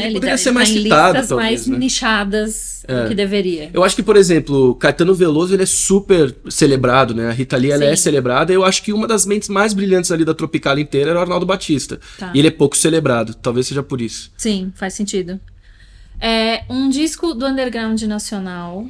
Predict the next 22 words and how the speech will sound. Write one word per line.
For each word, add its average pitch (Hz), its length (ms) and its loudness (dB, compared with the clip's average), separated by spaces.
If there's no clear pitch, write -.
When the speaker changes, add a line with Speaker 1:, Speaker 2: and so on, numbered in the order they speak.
Speaker 2:
que - 100 -10
você 214 320 -8
quer 202 200 -12
aproveitar 190 720 -10
pra 220 300 -8
divulgar. 202 760 -10
Speaker 1:
Boa, 123 340 2
vou 120 140 -2
divulgar 156 400 2
um 156 60 0
disco 160 260 2
do, 151 140 -2
de 139 120 -4
uns 147 120 0
amigos, 135 440 2
cara, 120 220 -2
que, 117 240 -4
que - 160 -6
é 127 80 0
uma 135 180 0
coisa 139 160 0
engraçada. 139 600 0